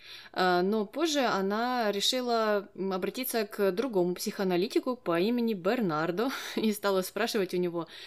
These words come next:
что с ней не так, не сошла ли она с ума. Э, Берни там, э, не знал, что ответить, э, потому что в этом, э, случае, э, трудно дать правильный ответ на <laughs> подобные вопросы.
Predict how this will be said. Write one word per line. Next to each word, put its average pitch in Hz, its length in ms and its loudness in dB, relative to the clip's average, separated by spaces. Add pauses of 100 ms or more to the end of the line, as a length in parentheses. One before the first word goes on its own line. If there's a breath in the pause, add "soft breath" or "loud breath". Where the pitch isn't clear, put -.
(120)
что - 180 -2
с 233 120 -6
ней 202 100 0
не 170 140 0
так, 196 280 -2
не 180 140 0
сошла 190 320 -4
ли 226 100 0
она 170 200 -2
с - 140 -6
ума. 185 400 0 (340 loud breath)
Э, 180 160 0
Берни 233 400 0
там, 196 240 0
э, 190 80 2
не 214 140 2
знал, 185 220 0
что 165 200 -6
ответить, 185 600 -2
э, 165 260 0
потому - 240 -6
что - 180 -6
в 165 60 -4
этом, 160 360 -2
э, 160 240 -4
случае, 160 640 -4 (380 loud breath)
э, 170 340 -2
трудно 160 480 -2 (100)
дать 160 320 -4
правильный 160 480 -4
ответ 190 380 -2
на 185 260 0
<laughs> 185 140 -6
подобные 175 440 2
вопросы. 175 420 -4